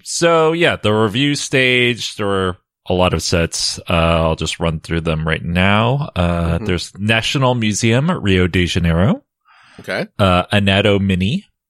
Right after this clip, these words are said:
Speaker 2: Yeah, that was the, uh, it, it was like a, le-, a giant brick melt Lego minifigure, uh,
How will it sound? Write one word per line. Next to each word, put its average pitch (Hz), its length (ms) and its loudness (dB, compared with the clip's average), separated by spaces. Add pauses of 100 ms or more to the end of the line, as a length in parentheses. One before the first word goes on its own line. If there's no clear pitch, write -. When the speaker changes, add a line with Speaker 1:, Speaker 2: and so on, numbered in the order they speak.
(880)
Speaker 2:
Yeah, 90 160 -8
that 104 160 -4
was 107 160 -6
the, 98 360 -6 (680)
uh, 80 380 -2 (1040)
it, - 80 -8
it 131 200 0
was 135 160 -2
like 135 100 0
a, 135 40 -2
le-, 139 340 0
a 127 40 0
giant 127 520 -4
brick 156 220 -2
melt 139 280 2
Lego 123 340 2
minifigure, 113 760 0 (560)
uh, 101 440 0